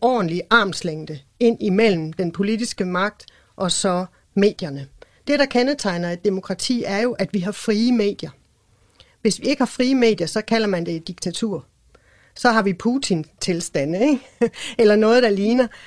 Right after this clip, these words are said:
Altså, at, øh, at regeringsmagten bruger medierne i propagandaissues og, og, og på den måde styrer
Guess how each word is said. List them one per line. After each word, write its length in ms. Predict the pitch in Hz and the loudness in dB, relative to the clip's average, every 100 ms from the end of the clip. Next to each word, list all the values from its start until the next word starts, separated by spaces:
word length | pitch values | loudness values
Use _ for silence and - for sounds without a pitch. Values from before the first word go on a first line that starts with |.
| - | -4
Altså, 260 | 214 180 208 | -2 0 -2
at, 320 | 185 202 196 - | 0 -2 -2 -6
øh, 180 | 185 185 - | -6 -8 -4
at 160 | 214 196 _ _ - | -2 -2 _ _ 0
regeringsmagten 920 | 226 226 269 208 160 190 180 - 196 | 2 6 6 4 2 0 0 0 0
bruger 300 | 185 240 262 | 0 2 4
medierne 560 | 262 226 202 175 147 160 - | 6 6 4 2 -2 -4 -4
i 160 | 196 | -2
propagandaissues 1400 | 185 - 190 185 180 196 196 175 - 208 170 170 170 - | -2 -2 0 2 0 0 -2 -4 -6 -4 -4 -6 -8 -8
og, 360 | - 160 170 - | -8 -6 -8 -8
og, 180 | 180 180 - | -10 -10 -14
og 100 | 180 | -2
på 100 | 208 | 2
den 240 | 226 196 | 2 0
måde 280 | 175 170 185 | -2 -2 -2
styrer 540 | - - 196 220 214 | -2 -2 0 2 2